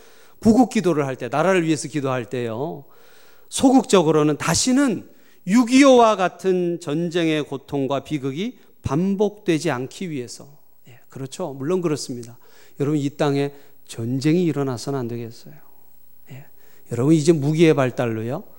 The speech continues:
이 한반도에서 전쟁이 일어나면 살 수 있는 곳이 없습니다. 전쟁이 일어나서는 안 되겠습니다.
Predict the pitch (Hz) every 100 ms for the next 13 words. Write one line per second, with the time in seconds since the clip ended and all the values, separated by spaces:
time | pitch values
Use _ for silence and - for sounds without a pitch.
0 | - - - - - - 120 117 202 190
1 | 170 143 123 123 135 143 147 135 123 117
2 | 110 110 - 180 - 190 185 135 120 117
3 | - - 165 - - - - - - 120
4 | 113 147 175 131 117 - 113 110 117 -
5 | -